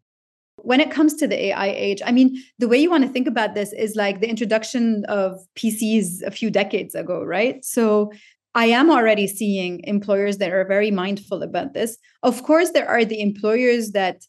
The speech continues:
are seeing this as an opportunity to downsize their workforce,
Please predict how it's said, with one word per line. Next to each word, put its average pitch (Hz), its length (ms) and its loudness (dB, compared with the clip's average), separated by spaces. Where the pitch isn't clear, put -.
are 220 120 2
seeing 240 320 4
this 233 160 2
as 202 200 -2
an 220 100 0
opportunity 214 600 -2
to 202 160 -6
downsize 190 640 0
their 180 120 -2
workforce, 233 760 -6